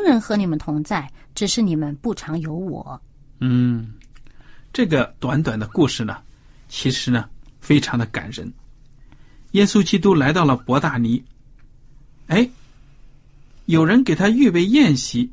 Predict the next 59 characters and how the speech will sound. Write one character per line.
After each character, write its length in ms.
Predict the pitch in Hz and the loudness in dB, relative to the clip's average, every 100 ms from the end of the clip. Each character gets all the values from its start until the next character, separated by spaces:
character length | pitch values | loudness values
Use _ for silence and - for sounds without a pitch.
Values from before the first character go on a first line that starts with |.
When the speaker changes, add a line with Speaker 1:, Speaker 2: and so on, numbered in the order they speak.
| - - - - - - - | -10 -20 -20 -20 -20 -20 -12
Speaker 2:
在 160 | - 226 | -2 0
这 200 | 226 277 | 2 2
里 140 | 170 | 4
呢， 140 | 123 123 | 4 2
经 180 | - 151 | 2 4
文 140 | 131 | 4
没 100 | 127 | 4
有 80 | 151 | 2
讲 220 | 123 95 | 0 -6
出 160 | 101 117 | -8 -6
来 80 | |
是 160 | 117 - | -6 -6
谁 260 | - 110 131 | -6 -4 -6
给 160 | - | -8
他 140 | - 113 | -10 -6
预 200 | 131 139 | -4 -4
备 200 | - - | -6 -14
的， 80 | - | -12
对 100 | - | -10
不 80 | 113 | -10
对 140 | 110 | -8
啊？ 160 | 95 - - | -12 -12 -2
Speaker 1:
嗯， 320 | 240 226 165 - - - - - | 2 2 0 -6 -16 -20 -20 -2
那 80 | 277 | 4
么 160 | 269 | 4
在 240 | 254 277 254 | 4 2 0
这 160 | 233 | 0
个 320 | 208 202 175 160 | 0 2 2 2
马 200 | 160 190 | 2 0
可 160 | - 175 | 0 -4
福 140 | - | -2
音 160 | 233 233 | 0 0
十 180 | - | -2
四 280 | 220 - 320 | -6 -2 -2
章， 340 | 262 277 277 - - - - - | 2 2 2 -2 -16 -20 -16 -4
呃， 260 | 196 190 | 0 0
和 260 | 190 214 214 | -2 -4 -2
这 180 | 254 233 | -2 -4
个 260 | 190 170 | -2 0
马 280 | 160 175 156 | 0 -2 -6
太 320 | 139 - 311 | -8 -4 -2
福 180 | 247 - | -2 -2
音 180 | 226 240 | 0 2
二 200 | - 302 | 2 2
十 140 | 277 247 | 2 2
六 240 | 330 240 | 2 2
章 200 | 214 202 | 0 -2
呢， 160 | 202 180 - | -2 -4 -6
有 180 | 202 190 | -2 0
同 340 | - 190 214 | 0 -2 2
样 160 | 339 302 | 4 4
的 100 | 196 | 0
这 160 | 247 | -4
件 160 | 226 190 | -6 -6
事 160 | - 196 | -6 -6
情 160 | 175 | -6
的 60 | 151 | -6
记 200 | - 160 | -6 -8
载。 180 | - | -10